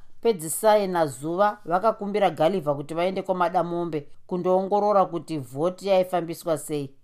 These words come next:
Ivo pachavo vakati vaitoda kundoedzeresa kuvhota vachiona kuti zvinhu zvose zvaifamba sei.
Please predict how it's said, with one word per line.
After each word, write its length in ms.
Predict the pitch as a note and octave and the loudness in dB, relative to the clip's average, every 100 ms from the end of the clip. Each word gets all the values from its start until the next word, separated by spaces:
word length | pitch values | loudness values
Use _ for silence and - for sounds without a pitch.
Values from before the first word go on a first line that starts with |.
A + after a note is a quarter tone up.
| - _ _ - | -20 _ _ -6
Ivo 220 | C4+ C4+ | 2 2
pachavo 540 | A3 G3 A3+ A3 A3+ | 4 2 6 6 4
vakati 400 | G3 G#3 A#3 A#3 | 2 2 2 0
vaitoda 460 | A3 A3 G#3 G3 G#3 | 2 2 0 2 2
kundoedzeresa 1000 | G3+ G#3+ G#3 F#3 D#3+ C3+ D3+ D3+ D3 E3 | 2 -2 0 0 0 -2 -4 -4 -2 -2
kuvhota 640 | D3+ D#3 B2 C#3+ E3 G3+ G3 | -2 -6 -4 -2 -2 0 2
vachiona 460 | F#3+ F#3 G3 F#3+ | 2 2 2 2
kuti 360 | E3+ - D#3+ C#3+ | 0 -4 -8 -8
zvinhu 280 | C3 D#3 E3 | -8 -6 -4
zvose 360 | C3 D3+ E3 G#3 | -4 -6 -4 -2
zvaifamba 520 | D3 D#3+ F3+ E3 D#3 | 0 0 0 2 0
sei. 320 | - D3+ C#3+ | -2 -6 -8